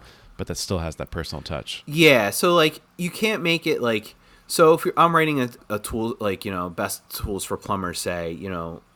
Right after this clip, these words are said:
Speaker 2: what is, what are people not showing when they do those things? So maybe they're not showing, like,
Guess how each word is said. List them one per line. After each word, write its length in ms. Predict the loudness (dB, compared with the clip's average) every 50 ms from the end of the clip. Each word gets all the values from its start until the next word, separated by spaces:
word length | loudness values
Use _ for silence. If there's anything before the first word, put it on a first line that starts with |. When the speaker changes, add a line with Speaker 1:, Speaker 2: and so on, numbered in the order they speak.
| _ -12
Speaker 2:
what 320 | -2 2 4 4 4 2
is, 200 | 0 -2 -2 -4 -6 _
what 160 | 0 2 2 2
are 60 | 2
people 320 | 2 -2 -6 -4 -4 -4
not 420 | -2 0 2 4 4 4 2 0 -6
showing 460 | -4 -2 0 0 0 -2 -4 -4 -6
when 160 | -6 -6 -4
they 120 | -4 -6
do 220 | -6 -6 -8 -8 -6
those 280 | -2 -2 -2 -2 -2
things? 360 | -4 -4 -2 -2 -2 -4 -4 -4
So 140 | -4 -2
maybe 260 | -2 0 -2 0 -2 -2
they're 140 | -2 -2
not 240 | -2 -2 -2 -4 -4
showing, 400 | -6 -4 -4 -2 -2 -2 -4 -6
like, 340 | -4 -4 -4 -4 -6 -8 -16